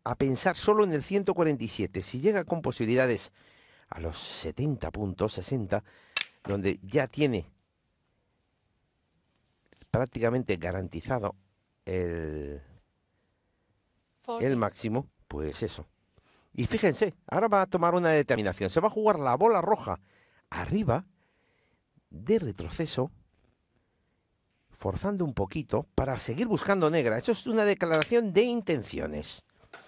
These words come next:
Speaker 2: Forty.
Speaker 1: Vamos, una declaración, vamos. Es que ha visto la mesa y ha dicho,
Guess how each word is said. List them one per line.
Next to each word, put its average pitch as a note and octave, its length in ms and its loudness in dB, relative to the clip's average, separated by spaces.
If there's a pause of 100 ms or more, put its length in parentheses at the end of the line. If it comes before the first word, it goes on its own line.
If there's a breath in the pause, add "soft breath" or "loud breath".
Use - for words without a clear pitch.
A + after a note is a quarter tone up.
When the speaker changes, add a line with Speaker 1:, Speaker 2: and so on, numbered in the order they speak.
Speaker 2:
Forty. - 380 -8
Speaker 1:
Vamos, F2 300 0
una G#2 180 4
declaración, D3 840 2
vamos. F3 280 4 (380)
Es D3+ 140 4
que A#3 120 6
ha D3+ 40 4
visto G#3+ 280 0
la G#3 120 2
mesa A3 260 2
y G3 100 4
ha D#3 60 4
dicho, C#3 300 2